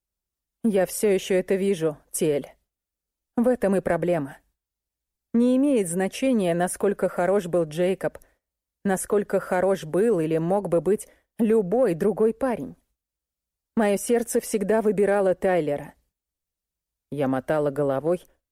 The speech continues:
а горло сдавило. И я не осознавала, насколько сильно он всё ещё удерживал меня,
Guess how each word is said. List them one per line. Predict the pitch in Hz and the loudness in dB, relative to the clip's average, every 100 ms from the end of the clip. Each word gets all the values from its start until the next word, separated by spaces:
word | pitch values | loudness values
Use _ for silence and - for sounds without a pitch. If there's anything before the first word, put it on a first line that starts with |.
| _ _ - | _ _ -6
а | 156 | -4
горло | 139 165 160 165 | 0 0 2 0
сдавило. | 147 175 156 120 117 165 _ _ _ _ _ _ _ _ _ _ | 0 0 0 -4 -10 -14 _ _ _ _ _ _ _ _ _ _
И | 254 | 0
я | 214 196 196 | 2 2 2
не | 202 | 2
осознавала, | 202 - 202 202 196 202 220 160 | 0 0 0 2 2 2 2 0
насколько | 160 180 - 190 190 170 | 0 -2 -2 -2 0 -4
сильно | - 208 214 180 170 | -2 0 0 2 0
он | 170 | -2
всё | - 185 | -2 0
ещё | 185 - 175 | 0 0 0
удерживал | 170 160 233 214 175 165 | 0 2 0 0 -2 0
меня, | 170 170 160 | 0 -2 -2